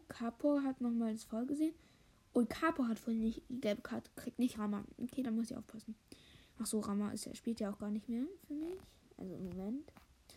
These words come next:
Ich fänd's cool, wenn man Spieler verkaufen könnte und während des Spiels, ähm, die auswechseln könnte.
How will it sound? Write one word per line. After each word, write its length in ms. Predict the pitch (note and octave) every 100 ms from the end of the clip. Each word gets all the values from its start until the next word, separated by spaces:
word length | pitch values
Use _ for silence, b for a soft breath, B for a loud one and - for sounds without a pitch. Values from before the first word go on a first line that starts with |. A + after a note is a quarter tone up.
| B B B B B B - - _ _ _ _ _ - - -
Ich 160 | E4+
fänd's 240 | E4+ C#4+ -
cool, 140 | D4+ C4
wenn 80 |
man 120 | A3 A3+
Spieler 280 | A#3+ A#3+
verkaufen 440 | A3 G#3 G3+ A#3+ A#3+
könnte 240 | A#3 A3+
und 180 | G3+ G#3
während 260 | G#3+ B3 A3
des 80 |
Spiels, 540 | - - A3+ G#3+ - -
ähm, 460 | G#3 G3+ G3 G3 G#3+ _ - - -
die 280 | G#3+ G3 A3 - -
auswechseln 580 | A#3 A#3 G#3 G3+ G#3+ G#3
könnte. 340 | G#3 G3+ G#3